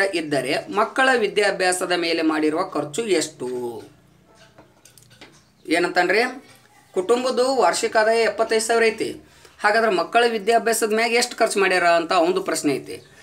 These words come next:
ಹಾಗಾದ್ರೆ ಇಲ್ಲಿ ಎಪ್ಪತ್ತೈದು ಸಾವಿರ ಐತಿ. ಇಲ್ಲಿ ಪರ್ಸೆಂಟೇಜ್ ಕೊಟ್ಟಿದ್ದಾನೆ ನೋಡ್ರಿ. ಏನಾದ್ರೆ ಮಕ್ಕಳ ವಿದ್ಯಾಭ್ಯಾಸಕ್ಕೆ ಎಷ್ಟು ಐತ್ರಿ? ಇಲ್ಲಿ ಹನ್ನೆರಡು ಪರ್ಸೆಂಟೇಜ್ ಐತಿ ಇಲ್ಲಿ. ಅಂದ್ರೆ ಎಷ್ಟು ಖರ್ಚು ಮಾಡ್ದ ಅಂತಂದಂಗ. ಅಂದ್ರೆ ಎಪ್ಪತ್ತೈದು ಸಾವಿರ ಇನ್ಕಮ್ ಅದ,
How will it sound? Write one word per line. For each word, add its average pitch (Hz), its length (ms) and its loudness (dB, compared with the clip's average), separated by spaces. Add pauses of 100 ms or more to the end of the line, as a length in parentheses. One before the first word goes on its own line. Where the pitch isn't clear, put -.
(200)
ಹಾಗಾದ್ರೆ 233 300 4
ಇಲ್ಲಿ 240 200 2
ಎಪ್ಪತ್ತೈದು 233 480 2
ಸಾವಿರ 233 280 4
ಐತಿ. 208 200 2
ಇಲ್ಲಿ 226 340 2
ಪರ್ಸೆಂಟೇಜ್ 226 680 2
ಕೊಟ್ಟಿದ್ದಾನೆ 208 420 2
ನೋಡ್ರಿ. 123 400 -2 (300)
ಏನಾದ್ರೆ 220 360 4
ಮಕ್ಕಳ 208 400 2
ವಿದ್ಯಾಭ್ಯಾಸಕ್ಕೆ 214 720 2
ಎಷ್ಟು 214 180 2
ಐತ್ರಿ? 208 160 2
ಇಲ್ಲಿ 214 160 4
ಹನ್ನೆರಡು 208 560 4
ಪರ್ಸೆಂಟೇಜ್ 196 540 0
ಐತಿ 147 180 -4
ಇಲ್ಲಿ. 101 140 -8 (720)
ಅಂದ್ರೆ 220 240 2
ಎಷ್ಟು 220 220 2
ಖರ್ಚು 214 220 0
ಮಾಡ್ದ 156 240 2
ಅಂತಂದಂಗ. 123 520 -4 (120)
ಅಂದ್ರೆ 185 200 2
ಎಪ್ಪತ್ತೈದು 165 480 0
ಸಾವಿರ 165 180 2
ಇನ್ಕಮ್ 214 340 0
ಅದ, 226 120 2